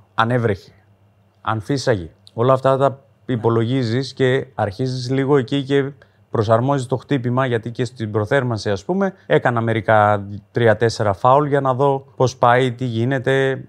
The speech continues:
Ξέρεις, και από τα πρώτα χτυπήματα της μπάλας στην προθέρμανση αρχίζεις και καταλαβαίνεις αν αισθάνεσαι καλά εκείνη τη μέρα ή μπορεί κάτι να μην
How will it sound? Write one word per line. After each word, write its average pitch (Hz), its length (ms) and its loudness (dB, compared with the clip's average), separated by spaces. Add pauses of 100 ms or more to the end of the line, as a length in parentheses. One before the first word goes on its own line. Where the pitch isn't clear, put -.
(120)
Ξέρεις, 98 300 -2
και 120 260 2
από 120 280 2
τα 110 160 2
πρώτα 131 280 2
χτυπήματα 123 560 -2
της 107 160 -6
μπάλας 127 280 2
στην 120 140 -8
προθέρμανση 151 600 0
αρχίζεις 135 400 -2
και 143 440 0 (140)
καταλαβαίνεις 131 640 2
αν 123 100 2
αισθάνεσαι 117 480 0
καλά 110 380 4
εκείνη 107 320 -2
τη 107 100 -4
μέρα 110 360 2
ή 110 200 0
μπορεί 107 360 0
κάτι 110 340 2
να 107 140 0
μην 104 400 -4